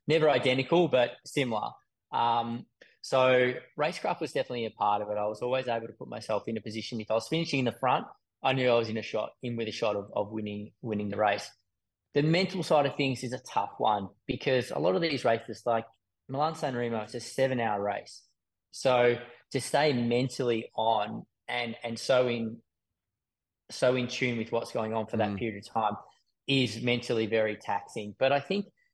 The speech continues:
Speaker 1: one of my biggest attributes of the sport, um, was my commitment to it and the fact that I would, as you said, I'd wring every last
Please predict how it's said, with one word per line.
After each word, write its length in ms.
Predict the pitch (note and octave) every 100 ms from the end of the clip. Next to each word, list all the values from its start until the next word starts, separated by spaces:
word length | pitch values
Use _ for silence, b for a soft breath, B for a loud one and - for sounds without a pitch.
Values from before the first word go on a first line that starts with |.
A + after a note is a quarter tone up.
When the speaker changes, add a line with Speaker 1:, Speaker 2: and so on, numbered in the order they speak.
| _ _
Speaker 1:
one 200 | B2 B2+
of 140 | A2+
my 240 | A2+ A2+ A#2
biggest 380 | A#2 A2+ G#2+
attributes 720 | A#2 - A2+ G#2+ A2 - - _
of 220 | G#2+ G2+ G#2
the 80 | A2+
sport, 560 | - - A#2 A2 G#2+ - _ _ _ _ _
um, 580 | A#2 A2 A2 A2 G#2+ G#2+ _ _ _ -
was 480 | B2 C#3 A#2 - - _ -
my 140 | C3
commitment 560 | B2 C3 B2 C3 B2+ -
to 180 | - A#2
it 140 | A2+ - _
and 640 | A#2+ A#2+ A#2 A#2 A2+ A2 G#2+ - _ _
the 80 | A#2+
fact 400 | - B2 B2+ -
that 220 | A#2+ A2+ - _ _ _ _ _ _ _ _ _ _ _ -
I 80 |
would, 440 | B2+ B2+ A2 D3+ -
as 160 | B2 B2
you 80 | B2
said, 220 | C3 A2+
I'd 200 | A2+ A2+
wring 240 | C3 C3
every 320 | B2 A#2+ A#2 -
last 260 | - A#2+ -